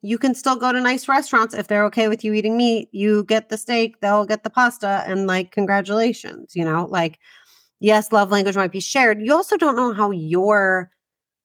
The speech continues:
palate will change when you are with a new person. So they may not be able to be vegetarian for health reasons, but they might end up cooking vegetarian at home and eating meat when they go out. Or being like, "Huh,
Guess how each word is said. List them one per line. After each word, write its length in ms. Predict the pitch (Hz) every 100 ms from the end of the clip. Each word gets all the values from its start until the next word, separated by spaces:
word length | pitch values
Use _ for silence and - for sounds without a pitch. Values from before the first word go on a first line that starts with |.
| -
palate 440 | - 185 160 156 -
will 200 | 170 156
change 640 | - 185 156 147 143 143 -
when 160 | 165
you 100 | 156
are 100 | 156
with 540 | 147 151 147 - _ - 180
a 40 |
new 140 | 170
person. 540 | 160 - 160 - - -
So 340 | - 165 156 _ _ _ -
they 140 | 196
may 200 | 202 190
not 200 | 190 175
be 140 | 190 175
able 140 | 165
to 120 | -
be 120 | 165
vegetarian 540 | 156 160 151 175 156 151
for 120 | 147
health 320 | - 147 -
reasons, 300 | 214 233 269
but 140 | 214 214
they 100 | 214
might 200 | 214 214
end 140 | 214
up 160 | 214 -
cooking 320 | 220 226 214
vegetarian 500 | 202 208 220 208 208
at 120 | 214
home 400 | 233 247 - 170 _ _ _ -
and 140 | 180
eating 240 | 180 190 190
meat 180 | 190
when 120 | 185 190
they 100 | 185
go 160 | 208
out. 300 | 233 175 - - - -
Or 60 | 180
being 140 | 208
like, 160 | 220 -
"Huh, 220 | 349